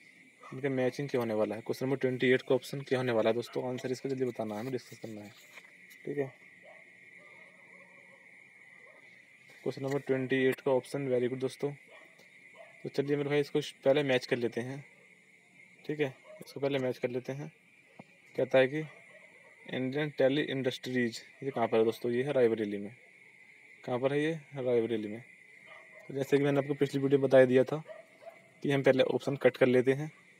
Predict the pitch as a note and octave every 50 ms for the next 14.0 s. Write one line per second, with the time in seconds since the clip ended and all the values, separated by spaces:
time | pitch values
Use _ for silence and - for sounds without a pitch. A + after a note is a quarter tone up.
0 | - - - - - _ - - - C3 C3 C#3+ C#3 - - - - - - -
1 | - - - - - - - - - - - - - - - - B2+ C3 C3 -
2 | C#3 C#3+ C#3+ C3 - - - - B2+ C3 B2 A#2+ B2 A#2+ B2 C3 C3 C#3 C#3+ D3
3 | D#3 D3 - - - - - - - - - - - - - - C3 - - C3
4 | C3 C#3 C#3+ C#3 C3 C3+ C3+ C3+ C3+ C#3 C#3+ D#3 D#3 - C3+ A#2 - - G#2+ G#2+
5 | A2 - - - - - - - - - - - - - - - - - - -
6 | - - - - - - B2 B2+ B2+ - - C3+ B2+ D3 D3+ - - C#3 B2+ -
7 | C#3+ C3+ C#3 C3 C3 C#3 C#3+ D3 D#3 D#3 D3+ - - - - - - - - -
8 | - - - - - - - B2+ - - C3+ C3+ B2+ - - C3+ B2+ B2+ C#3 B2+
9 | A#2+ C3 - C3 B2 - C3 A#2+ B2+ C3 C3+ C#3+ D3+ D3+ - - - - - -
10 | - - - - - - - - B2 C3 B2+ - - C#3 C3+ B2+ C3 C3+ C#3 C3
11 | C3 D3+ - C3+ A#2+ A2 A2 G#2 G#2+ G2+ G#2 G#2 G#2 - - - A#2+ - - -
12 | - - - - - - - - - - - - - - - - - - - -
13 | - - C3 C3 C3 C#3+ D3 - - C#3 C#3 C3+ - - C3+ B2+ - D3 D3